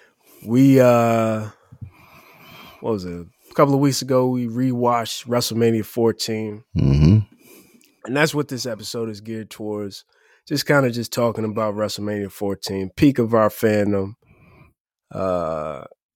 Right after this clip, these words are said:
Speaker 1: and looking back at it from a twenty twenty-two lens, a thirty-four-year-old lens, and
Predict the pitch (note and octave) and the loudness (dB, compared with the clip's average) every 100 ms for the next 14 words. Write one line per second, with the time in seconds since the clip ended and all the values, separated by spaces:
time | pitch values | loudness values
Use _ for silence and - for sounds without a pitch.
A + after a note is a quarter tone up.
0 | _ - _ _ G2+ G#2 G#2 C3 C#3+ B2 | _ -20 _ _ -4 -2 0 0 2 2
1 | A#2+ A#2 G#2+ A2+ A2+ A#2 - _ - A2+ | 4 4 2 2 2 0 -6 _ -8 -4
2 | A2 G#2 G2+ _ _ _ - - A#2 A#2 | -4 -4 -8 _ _ _ -12 2 4 4
3 | - B2 A2+ G2+ B2 A2 A2 A2 A#2+ G#2+ | 2 4 4 4 0 2 4 4 4 0
4 | F#2+ _ - A2+ G#2+ - A2+ A2 A2 A2 | -4 _ 2 2 2 0 2 4 4 4
5 | G#2+ G#2+ A2 A2+ A#2 G#2+ G2+ G2 F#2+ G2 | 4 4 4 4 2 -2 -4 -4 -6 -12